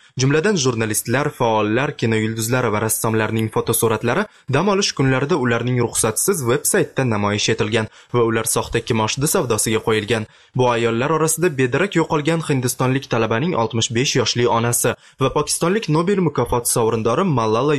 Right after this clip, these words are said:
Yusufzay ham bor edi. Yigirma to'rt soat davomida yopilgan veb-sayt hind musulmonlari uchun haqoratli jargon bo'lgan Bully Bay deb nomlangan. Haqiqiy sotuvlar bo'lmagan bo'lsa-da, veb-saytda ro'yxatga olingan musulmon ayollar bu ishdan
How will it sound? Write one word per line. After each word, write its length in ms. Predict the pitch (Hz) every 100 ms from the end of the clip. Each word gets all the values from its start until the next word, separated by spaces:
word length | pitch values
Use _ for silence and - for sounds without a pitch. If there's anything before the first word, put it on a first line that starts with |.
| 110
Yusufzay 420 | - - 113 107 -
ham 160 | 110
bor 140 | 110 110
edi. 160 | 110 107 - _ 131
Yigirma 260 | 123 151
to'rt 240 | 165 208 -
soat 240 | 165 175 131
davomida 380 | 131 131 135 143 117
yopilgan 380 | 127 117 117 113
veb-sayt 460 | 110 143 - 196 - -
hind 160 | 127 110
musulmonlari 560 | 113 123 113 110 107 110
uchun 180 | 202 190 190
haqoratli 500 | 151 - 120 113 120 107
jargon 340 | 113 107 131 170
bo'lgan 300 | 190 175 214 170 113
Bully 320 | 131 139 151 123 110
Bay 200 | 131 110
deb 120 | 110 110
nomlangan. 480 | 107 110 107 113 107 _ -
Haqiqiy 380 | 127 123 - 123
sotuvlar 420 | 123 120 120 123 117
bo'lmagan 360 | 113 113 120 117
bo'lsa-da, 320 | 113 - 165 180
veb-saytda 480 | 123 - 123 113 - 196
ro'yxatga 380 | 160 147 123 156
olingan 340 | 123 123 127 120
musulmon 360 | 113 123 117 117
ayollar 320 | 110 113 185 117 117
bu 100 | 185 175
ishdan 340 | - 127 123